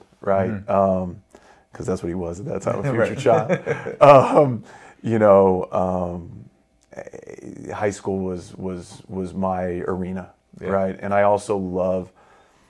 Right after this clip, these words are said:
Speaker 1: just for me and how I coach, I believe my greatest impact is between fourteen and eighteen years old. Well, now fourteen and nineteen years old, right?
Speaker 2: Right.
Speaker 1: So
Speaker 2: <laughs> Maybe
Speaker 1: um,
Speaker 2: twenty-one,
Speaker 1: yeah.
Speaker 2: depending on
Speaker 1: <laughs>
Speaker 2: the birth
Speaker 1: Yeah.
Speaker 2: certificate, but
Speaker 1: Yes.
Speaker 2: no. <laughs>
Speaker 1: So, um, yeah. So, but, uh,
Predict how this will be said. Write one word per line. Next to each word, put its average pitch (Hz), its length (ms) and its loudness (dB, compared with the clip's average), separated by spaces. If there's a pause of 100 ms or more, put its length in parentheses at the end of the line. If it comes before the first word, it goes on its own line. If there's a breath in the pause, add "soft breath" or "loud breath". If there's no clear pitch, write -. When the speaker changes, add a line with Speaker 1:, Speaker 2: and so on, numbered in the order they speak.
(440 soft breath)
Speaker 1:
just 101 200 -4
for 104 140 -4
me 98 200 0
and 95 100 -4
how 98 140 0
I 95 80 0
coach, 95 340 -6
I 90 40 -4
believe 87 260 -6
my 90 160 -6
greatest 92 280 -4
impact 87 420 -8
is 85 140 -10
between 90 540 -12
fourteen 92 480 -10
and 92 120 -10
eighteen 92 260 -10
years 85 200 -10
old. 87 260 -12
Well, 90 240 -12 (320 soft breath)
now 95 140 -2
fourteen - 400 -8
and 92 100 -6
nineteen 90 380 -10
years 98 180 -12
old, - 220 -10
right? 95 340 -6
Speaker 2:
Right. 120 160 -8
Speaker 1:
So 98 360 -4 (200)
Speaker 2:
<laughs> - 220 -20
Maybe 143 160 4
Speaker 1:
um, 101 120 6
Speaker 2:
twenty-one, 104 480 2
Speaker 1:
yeah. - 80 -4
Speaker 2:
depending 104 380 -4
on 101 120 -8
Speaker 1:
<laughs> - 20 -4
Speaker 2:
the 151 40 -2 (320)
birth 214 280 10
Speaker 1:
Yeah. 175 80 12 (140)
Speaker 2:
certificate, 107 340 -4
but 110 140 -4
Speaker 1:
Yes. 117 460 8
Speaker 2:
no. 170 60 2
<laughs> - 100 0
Speaker 1:
So, 104 460 8
um, 101 420 6
yeah. 98 220 2 (140)
So, 98 320 -6
but, 98 200 -4
uh, 92 360 -2